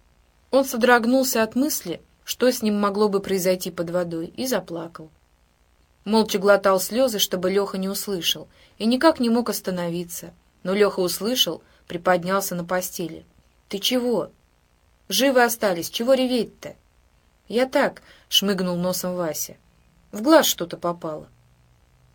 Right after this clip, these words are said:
"Спасибо тебе", — тихо и серьезно сказал Леха. "Я этого не забуду. Я тебя до гробовой доски водкой поить должен. Хочешь, свои сто граммов отдавать буду.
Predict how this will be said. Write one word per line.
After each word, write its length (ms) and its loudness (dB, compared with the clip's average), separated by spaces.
"Спасибо 580 0
тебе", — 360 -12
тихо 260 -4
и 60 0
серьезно 460 -2
сказал 420 -4
Леха. 400 -8
"Я 200 4
этого 200 -2
не 140 0
забуду. 560 -2
Я 160 4
тебя 280 2
до 100 0
гробовой 440 4
доски 500 0
водкой 360 -2
поить 360 -2
должен. 440 -6
Хочешь, 500 -2
свои 260 4
сто 200 -2
граммов 400 2
отдавать 440 -2
буду. 320 -12